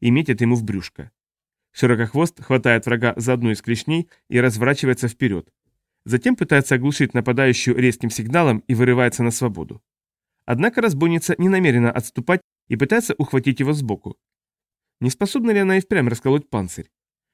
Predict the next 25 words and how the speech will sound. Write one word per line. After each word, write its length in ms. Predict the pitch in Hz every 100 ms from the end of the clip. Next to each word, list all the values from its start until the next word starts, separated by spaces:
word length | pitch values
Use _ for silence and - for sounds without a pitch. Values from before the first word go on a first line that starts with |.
| _
Он 120 | - 117
вспоминает 460 | 117 123 123 117
истории 340 | 117 - 160 135
о 140 | 117
чем-то 260 | - 117 117
подобном, 520 | 120 143 156 104 90 _ _
а 140 | 120
самка 320 | - 190 143
достаточно 480 | 123 117 120 127 139
велика. 460 | 131 151 165 87 - _ _ _ _ _ _
Изогнув 360 | 123 143 202 233
корпус, 360 | 160 175 143
Широкохвост 560 | - 127 117 117 185 190
вновь 260 | 123 135 117
умудряется 480 | 131 117 120 120 127
освободиться. 680 | 120 135 156 113 90 - - _ _ _
Прислушивается. 840 | - 233 - 107 101 92 - 95 - _ _ _ _ _ _ -
Тягач 300 | 127 123 107
больше 260 | 117 107
не 100 | 117
бьется 340 | 110 113 - 113
и 120 | -
медленно 380 | 117 156 127 113
плывет 340 | 113 113 127
прочь. 320 | - 87 -